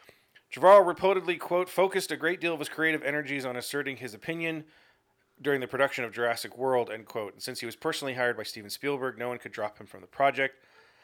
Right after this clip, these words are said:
Following that film's incredible success, the director decided to helm The Book of Henry and was reportedly unbearable while doing the film.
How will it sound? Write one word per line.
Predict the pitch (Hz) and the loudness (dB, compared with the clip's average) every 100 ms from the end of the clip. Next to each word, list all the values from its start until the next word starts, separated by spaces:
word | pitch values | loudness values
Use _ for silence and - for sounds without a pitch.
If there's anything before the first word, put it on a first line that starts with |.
| _ | _
Following | - 165 175 | 8 10 10
that | 165 151 | 6 -2
film's | 160 156 | -2 -4
incredible | 131 - 143 135 | -4 0 0 0
success, | - 127 - 123 - | -6 -8 -2 -2 -2
the | |
director | - 120 123 123 | -8 -4 -4 -6
decided | 107 - 113 107 | -10 -6 -6 -6
to | |
helm | 107 113 | -10 -10
The | 107 | -12
Book | 98 113 | -14 -14
of | 107 | -14
Henry | - 156 156 147 | -6 -4 -2 -4
and | 131 | -6
was | 107 | -10
reportedly | 117 135 131 117 120 - | -10 -6 -4 -6 -8 -4
unbearable | 143 139 131 139 127 110 113 | -6 -4 -6 -2 -2 -2 -4
while | 107 | -4
doing | 107 117 113 | -6 -10 -10
the | 101 | -14
film. | - 143 120 95 | -10 -6 -6 -8